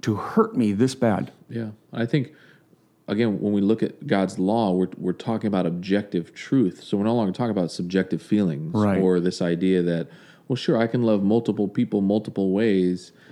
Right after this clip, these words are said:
Speaker 2: Um, no, no. Objective truth, God's law, uh, tells us that the object of our affection receives all our whole self with nothing held back, right? Loving God
Speaker 1: Right.
Speaker 2: with all of my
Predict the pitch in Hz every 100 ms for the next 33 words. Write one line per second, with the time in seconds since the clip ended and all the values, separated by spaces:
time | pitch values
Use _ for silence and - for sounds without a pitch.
0 | - - 92 92 90 92 92 - _ _
1 | _ - 107 104 90 - - - 95 90
2 | 107 - 101 92 - _ _ - _ -
3 | - - 135 104 - - - - 104 98
4 | 92 87 95 120 107 98 - - _ -
5 | 82 - 101 95 98 - 90 - - _
6 | _ _ - - 87 90 107 110 98 90
7 | 87 - 107 120 - 92 - 98 92 -
8 | 87 98 - 95 90 - 101 - 101 85
9 | - - _ _ _ _ - 98 101 98
10 | 98 92 95 85 82 69 - - 85 92
11 | 95 95 92 90 98 92 90